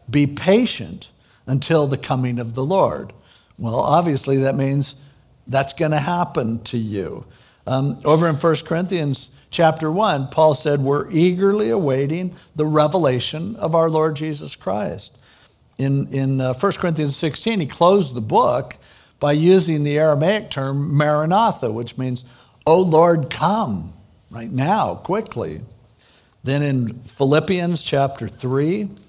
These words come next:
Paul said, "Our citizenship is in heaven, from whom we wait for a Savior to come to us." And I could just give you a ton more. It's throughout. Titus two thirteen,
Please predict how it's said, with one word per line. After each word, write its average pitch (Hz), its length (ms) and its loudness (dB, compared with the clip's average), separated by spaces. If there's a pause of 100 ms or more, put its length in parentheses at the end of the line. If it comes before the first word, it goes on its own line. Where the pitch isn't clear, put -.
(400)
Paul 143 240 0
said, 139 440 0
"Our 135 220 0
citizenship 202 960 -2
is 127 200 -2
in 120 180 -4
heaven, 175 640 0 (220)
from 139 360 -2
whom 196 440 2
we 135 200 0
wait 165 540 2 (200)
for 127 200 -2
a 123 100 -2
Savior 131 800 -4 (360)
to - 120 -10
come 131 260 -4
to 98 160 -6
us." 71 120 -10 (260)
And 139 100 -2
I 175 100 2
could 170 220 0
just 139 160 -4
give 160 160 2
you 135 160 2
a 120 60 -4
ton 139 440 -2
more. 117 400 -4
It's 113 220 -8
throughout. 123 440 -2 (280)
Titus 151 520 4
two 175 300 -2
thirteen, 151 720 -4